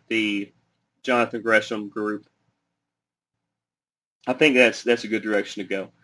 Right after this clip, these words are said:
Uh, they also had Tony Deppen take on Kenny King. Kenny King slipped up a few times, and Tony Deppen actually gets the win in this,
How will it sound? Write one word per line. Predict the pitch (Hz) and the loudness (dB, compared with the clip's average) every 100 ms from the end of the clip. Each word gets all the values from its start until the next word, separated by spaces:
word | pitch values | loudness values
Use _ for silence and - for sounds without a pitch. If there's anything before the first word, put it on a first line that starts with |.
| _ _ | _ _
Uh, | - 120 120 | -2 0 2
they | 156 | 2
also | 196 208 185 185 | 4 2 4 6
had | 175 170 | 6 4
Tony | 170 170 143 | 2 2 2
Deppen | 139 156 165 151 | 6 6 4 0
take | 156 151 | 0 0
on | 147 131 | -2 0
Kenny | - 156 127 | 0 2 0
King. | - 165 196 240 - _ - | 0 2 2 -2 -12 _ -8
Kenny | 139 123 | -6 -4
King | 135 117 | -4 -6
slipped | - 123 - | -4 -6 -4
up | 120 | -6
a | - | -6
few | - 120 | -6 -4
times, | 131 123 117 117 - | -2 -2 -2 -4 -8
and | 120 107 | -8 -8
Tony | - 175 147 | -4 -2 -2
Deppen | 123 127 156 139 | 2 4 4 2
actually | 113 107 101 | 0 -2 -4
gets | 117 117 | -6 -4
the | 117 | -2
win | 120 | 0
in | 110 | 0
this, | 110 117 117 | 2 0 0